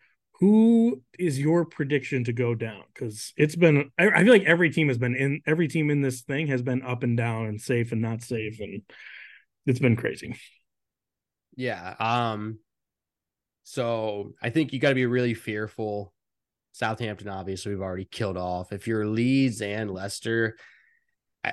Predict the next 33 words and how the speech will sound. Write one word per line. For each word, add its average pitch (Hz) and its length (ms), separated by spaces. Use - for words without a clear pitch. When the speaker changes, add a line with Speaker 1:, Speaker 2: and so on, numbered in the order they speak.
Speaker 2:
I 113 80
think 143 180
you 135 80
gotta 120 140
be 110 140
really 101 360
fearful 92 460
here, 90 240
right? 95 260
Le-, 113 240
like, 110 220
l-, 113 80
look 160 180
at 202 100
their 113 160
schedules 113 500
coming 139 300
up 143 100
here, 127 300
man. 117 180
Speaker 1:
Yeah. 113 260
Speaker 2:
Like, 107 120
L-, 113 160
Leeds 156 300
has 139 280
Newcastle, 131 760
West 110 280
Ham, 107 160
and 92 120
Tottenham. 90 560
Like, 90 400
I 87 80
mean, 95 340